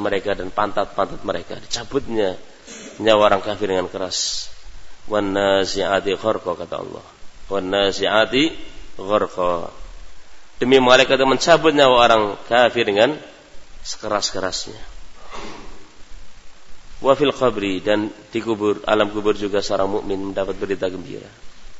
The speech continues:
Di mana seorang mukmin yang baik akan diluaskan kuburannya sejauh mata memandang.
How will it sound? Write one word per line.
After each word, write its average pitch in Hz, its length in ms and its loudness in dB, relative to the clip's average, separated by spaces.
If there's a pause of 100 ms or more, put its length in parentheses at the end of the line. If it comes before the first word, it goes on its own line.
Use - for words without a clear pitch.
(1120)
Di 113 80 -8
mana 98 240 2
seorang 92 320 0
mukmin 95 320 -2
yang 92 220 -4
baik 95 260 -6 (1300)
akan 104 320 -4
diluaskan 104 680 2
kuburannya 104 400 0
sejauh 113 240 2
mata 104 240 0
memandang. 107 540 -2